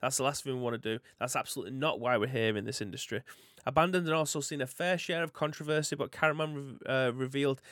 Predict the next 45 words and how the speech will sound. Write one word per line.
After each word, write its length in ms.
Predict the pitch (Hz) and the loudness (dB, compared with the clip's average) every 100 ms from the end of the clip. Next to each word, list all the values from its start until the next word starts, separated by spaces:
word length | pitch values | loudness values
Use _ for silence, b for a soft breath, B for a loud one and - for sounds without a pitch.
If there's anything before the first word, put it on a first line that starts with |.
| B | B
that 80 | - | 2
this 220 | 135 135 | 2 2
is 80 | 135 | 0
a 40 | |
good 160 | 131 170 | 0 0
example 460 | 160 139 131 131 127 | 0 0 -2 -2 -2
of 60 | |
how 160 | 123 127 | 0 0
Blue 240 | 139 165 | 0 -2
Box 240 | 151 95 - | -2 -4 -4
Studio 280 | 127 123 | -4 -2
Game 220 | 120 120 123 | -2 -2 -4
Studio, 460 | - 123 123 117 | -6 -4 -2 0
uh, 160 | 107 123 - B B B B - | 2 2 -2 B B B B 0
a 60 | |
good 120 | 151 | 4
example 320 | 202 185 147 139 | 6 6 6 6
of 100 | 139 | 8
how 200 | 156 156 | 8 8
Blue 220 | 151 151 | 8 4
Box 260 | 139 117 | 4 2
Game 240 | - 139 143 | 4 4 4
Studios 580 | - 127 127 123 120 - B B | 2 0 2 2 2 0 B B
wants 260 | 131 139 - 147 | 2 4 2 0
everyone 400 | 143 139 131 127 | 0 2 0 -2
to 100 | - | -6
be 80 | |
treated 520 | 120 - 127 123 - 123 | -8 -4 -4 -2 -4 -4
fairly. 440 | - - 92 107 - _ _ _ _ _ - - | -4 -4 -4 -8 -12 _ _ _ _ _ -20 0
The 60 | 135 | 8
real-time 380 | 175 202 185 | 10 10 8
experience 480 | 143 135 151 147 139 | 6 4 4 6 4
app 100 | 135 | 2
for 140 | 131 127 | -2 -2
PlayStation 520 | 131 127 127 113 117 | 0 0 -2 -2 -6
five, 320 | - 123 127 B B | -2 2 2 B B
Sony 300 | - 165 175 | -2 2 2
was 180 | 165 147 | 2 2
like, 220 | 143 131 | 4 2
in 80 | 135 | 0
certain 320 | 131 151 156 | 0 2 0
countries, 440 | 139 131 123 123 120 | -2 -4 -2 -4 -4
for 180 | - 117 | 0 0
example, 400 | 120 120 123 120 | 2 -2 -2 -2
Germany, 460 | 135 131 110 120 | 2 4 2 -4